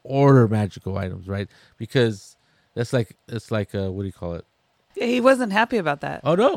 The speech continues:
Speaker 1: of course not. Because his whole character revolved around doing that. And I said, "Well, I'm sorry, but I, I'm not gonna let you make." And then he, you know, he was younger, much younger, and he got a little bit upset. And Steve got a little upset at me. He goes, "Well, you built his whole character around it." I go, "Okay, I'm sorry.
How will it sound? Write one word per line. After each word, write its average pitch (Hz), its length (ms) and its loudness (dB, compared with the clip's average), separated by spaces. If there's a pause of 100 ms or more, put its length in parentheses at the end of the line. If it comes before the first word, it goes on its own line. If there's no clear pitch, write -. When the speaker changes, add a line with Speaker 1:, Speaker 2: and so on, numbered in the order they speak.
(100)
Speaker 1:
of 98 80 -14
course 233 260 0
not. 104 240 -4
Because 131 280 2
his 143 140 -2
whole 156 220 4
character 160 580 2 (300)
revolved 151 400 8
around 131 340 2
doing 127 220 4
that. 123 100 2
And 123 100 0
I 120 60 -2
said, 104 220 -8
"Well, 117 440 -4 (500)
I'm 104 80 -14
sorry, 120 240 -2
but 101 120 -2
I, 101 220 -6
I'm 104 60 -6
not 104 140 -4
gonna 101 120 -4
let 98 160 -4
you 92 80 -8
make." 95 220 -6
And 78 580 -12
then 120 140 2
he, 107 220 -2
you 170 180 -6
know, 254 140 -4
he 233 80 -2
was 160 200 2
younger, 113 360 2
much 113 260 -4
younger, 95 360 -8 (300)
and 123 100 0
he 147 100 4
got 147 180 6
a - 20 4
little 151 140 6
bit 151 100 4
upset. 139 260 2
And 123 120 -2
Steve 143 240 0
got 139 120 4
a 127 40 2
little 135 160 4
upset 120 260 -2
at 110 80 -4
me. 120 100 -4
He 120 40 -6
goes, 107 100 -2 (220)
"Well, 139 100 4
you 143 60 8
built 143 180 4
his 139 120 0
whole 139 100 0
character 151 340 0
around 104 280 0
it." 76 100 -12
I 92 80 -8
go, 101 200 -6
"Okay, 175 420 -8
I'm 113 160 -12
sorry. 123 480 -6